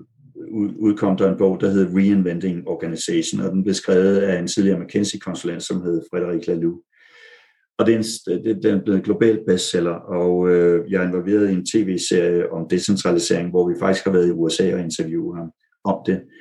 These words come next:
Og jeg har også været i Holland for at interviewe en af de organisationer, han nævnte. Så han opdel-, han siger, at der findes i virkeligheden kun fem forskellige måder, altså grund-, øh, principper for at lede,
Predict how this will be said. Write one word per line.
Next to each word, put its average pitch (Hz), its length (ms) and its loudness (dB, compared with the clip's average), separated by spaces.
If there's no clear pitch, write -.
Og 104 120 0
jeg 95 80 2
har 87 60 0
også 90 340 0
været 87 540 2
i 82 460 -4
Holland 139 320 2
for 95 180 2
at 87 60 0
interviewe 95 440 0
en 92 80 4
af 90 60 0
de 92 300 -2
organisationer, 85 760 -4
han 87 140 -6
nævnte. 80 320 -8
Så - 160 2
han 117 420 2
opdel-, 113 480 2
han 107 120 0
siger, 107 260 2
at 98 60 -2
der 107 160 2
findes 113 280 2
i 104 140 -2
virkeligheden 104 520 2
kun 104 260 0
fem 123 140 4
forskellige 101 420 0
måder, 85 400 2
altså - 300 -4
grund-, 107 340 2
øh, 92 240 0
principper 95 460 -2
for 95 100 2
at 85 100 -2
lede, 98 280 2